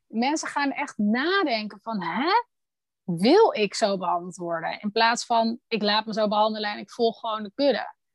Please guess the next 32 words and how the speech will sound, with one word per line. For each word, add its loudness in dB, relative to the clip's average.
En -4
ik -2
zeg 2
niet 4
nu 4
in -2
deze 0
podcast, -2
je 0
moet 2
dit 2
of -20
je -4
moet -4
dat, -4
hè? 0
Maar -2
ik -12
vind -4
het -8
heel 4
mooi 0
om -4
te -8
zien -2
dat -6
mensen -6
zichzelf 0
aan -2
het -6
ontwikkelen -2
zijn. 0